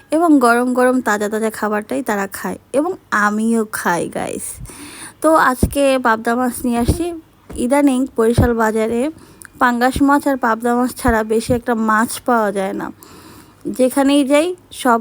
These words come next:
জায়গায় একই ধরনের মাছ। যদিও বা বাজারে আমি যাই নাই। তাজা খাবার সব সময়ই ভালো,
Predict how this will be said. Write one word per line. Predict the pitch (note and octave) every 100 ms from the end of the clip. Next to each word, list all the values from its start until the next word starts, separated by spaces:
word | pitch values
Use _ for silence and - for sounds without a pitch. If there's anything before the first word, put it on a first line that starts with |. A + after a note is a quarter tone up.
| A#3
জায়গায় | C4 C4 B3+ -
একই | - G#3+ - A#3 A#3 A3+ A3
ধরনের | A#3 G#3+ G#3 A3
মাছ। | A3 A3 E4 F4 F4 E4+ E4+ E4+ D#4+
যদিও | C4 C#4 F4
বা | F4
বাজারে | C#4+ A#3 B3 A#3
আমি | A3+ A3+
যাই | A3 G#3+ G#3+
নাই। | G#3 D4+ - - -
তাজা | C#4+ C4+ D#4 F4+
খাবার | E4+ F#4 F#4+
সব | F#4 D4 C4+
সময়ই | - C4+ C4 C#4 C#4
ভালো, | G#3+ G#3+ G3+ A3+